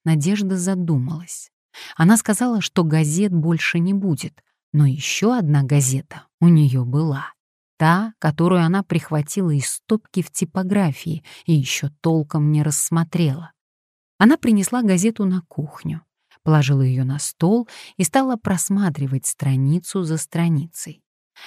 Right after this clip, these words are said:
В основном обычные новости городской жизни.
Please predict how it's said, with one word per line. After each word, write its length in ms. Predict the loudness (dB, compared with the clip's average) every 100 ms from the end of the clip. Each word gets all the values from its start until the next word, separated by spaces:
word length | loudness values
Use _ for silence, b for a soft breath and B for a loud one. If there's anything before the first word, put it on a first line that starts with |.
| B
В 60 |
основном 440 | 2 4 0 0 0
обычные 560 | 0 -2 -2 0 2
новости 480 | 2 0 0 -4 -4
городской 600 | -2 -2 -2 -4 0 0
жизни. 580 | 0 -2 -4 -6 -8